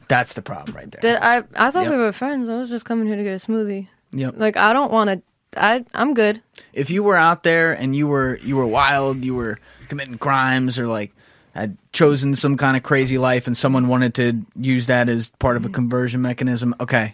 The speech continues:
Speaker 1: I guess I got an argument. But, like,
Speaker 2: Mm-hmm.
Speaker 1: my whole thing is, like, all right, great. Like, Jehovah's Witness, for example. Glad you believe some of the stuff that's awesome.
Speaker 2: Good
Speaker 1: Good
Speaker 2: for
Speaker 1: for
Speaker 2: you.
Speaker 1: Good for you, right? It's like,
Speaker 2: Leave me
Speaker 1: don't
Speaker 2: alone.
Speaker 1: come knock on my door about it.
Speaker 2: Yeah.
Speaker 1: Like, get the fuck outta here.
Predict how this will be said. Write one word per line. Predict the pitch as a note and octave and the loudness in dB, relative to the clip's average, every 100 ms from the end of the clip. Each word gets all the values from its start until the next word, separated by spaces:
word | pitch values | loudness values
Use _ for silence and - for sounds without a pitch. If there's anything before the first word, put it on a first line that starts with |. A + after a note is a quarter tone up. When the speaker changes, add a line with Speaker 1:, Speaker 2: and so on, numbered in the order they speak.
| - | -8
Speaker 1:
I | |
guess | A#2 B2 - | -2 -2 -2
I | A#2+ | -2
got | A#2 | 0
an | A2+ | 0
argument. | A2+ A2 G2 - | -2 -6 -12 -12
But, | - | -4
like, | G3+ G3 C3 F3+ | -2 0 0 2
Speaker 2:
Mm-hmm. | |
Speaker 1:
my | F3+ | 2
whole | F#3 F3+ | 2 2
thing | D#3 D3 | 2 0
is, | B2+ | 0
like, | B2+ - G#3 | -2 0 2
all | |
right, | A#3 F3+ - | 2 0 -4
great. | G#3 F3 - - | 0 0 0 -10
Like, | B2+ A#2+ | -10 -4
Jehovah's | C3 C3+ C3 | -2 -2 -2
Witness, | C#3 A#2+ A#2 | -2 -2 -4
for | A2 | -6
example. | A2 A2 G#2 E2+ _ _ _ _ - | -6 -6 -6 -12 _ _ _ _ -14
Glad | B2 C#3+ D3+ | -8 -6 -4
you | D#3 | -4
believe | D3+ E3 E3+ C#3+ | 0 0 0 0
some | D#3+ | 0
of | D#3 | 0
the | D3+ | 0
stuff | - F3 | 0 -2
that's | C#3 A#2+ - - | -2 -4 -6 0
awesome. | F3 - F#2 - _ _ - | 0 0 -10 -14 _ _ 2
Speaker 2:
Good | C4+ | 4
Speaker 1:
Good | D3+ | 6
Speaker 2:
for | E4+ | 6
Speaker 1:
for | F4+ | 6
Speaker 2:
you. | F#4 A3 F3 | 6 4 2
Speaker 1:
Good | E3 E3+ D3+ | 4 4 4
for | D3+ | 2
you, | C3 F#2+ D#2+ _ | 2 -2 -8 _
right? | - C#3+ C#3+ C#3 | 0 2 2 -2
It's | C#3 - | -4 2
like, | C#3+ B2 | 2 2
Speaker 2:
Leave | A3 B3+ | 2 4
me | |
Speaker 1:
don't | C4+ C4 | 4 4
Speaker 2:
alone. | F3+ F3 | 4 4
Speaker 1:
come | F#3 | 4
knock | F3 D3+ C#3 | 4 4 2
on | |
my | B2 | 0
door | G#2 D2 C2 | -2 -8 -8
about | - B3+ | -6 0
it. | |
Speaker 2:
Yeah. | D4+ B3 F3 | 4 4 2
Speaker 1:
Like, | C3+ C3 - | 0 -4 -2
get | D3+ | -4
the | |
fuck | - A2 - | -4 -10 -10
outta | - | -16
here. | - | -16